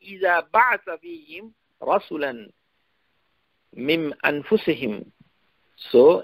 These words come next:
এখন আল্লাহ সুবহানাহু ওয়া তাআলা নিজেই বলছেন যে আল্লাহ অনুগ্রহ করেছেন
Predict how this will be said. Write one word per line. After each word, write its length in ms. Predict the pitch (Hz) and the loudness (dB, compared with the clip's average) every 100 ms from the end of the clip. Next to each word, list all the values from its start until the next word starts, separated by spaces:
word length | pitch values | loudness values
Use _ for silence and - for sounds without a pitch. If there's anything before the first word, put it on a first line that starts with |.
| - - | -6 -2
এখন 340 | 131 - 165 | -2 0 -4
আল্লাহ 320 | 135 135 160 | 0 4 4
সুবহানাহু 340 | - 151 - 160 | 2 4 6 8
ওয়া 100 | 151 | 6
তাআলা 240 | 151 165 | 0 0
নিজেই 320 | - 151 196 | 4 10 10
বলছেন 460 | 170 165 165 208 180 | 10 2 -2 -6 0
যে 80 | 175 | 2
আল্লাহ 320 | 139 160 175 | 4 2 2
অনুগ্রহ 420 | 180 202 208 254 | 2 2 2 2
করেছেন 580 | - - 165 147 135 | 2 2 2 2 -6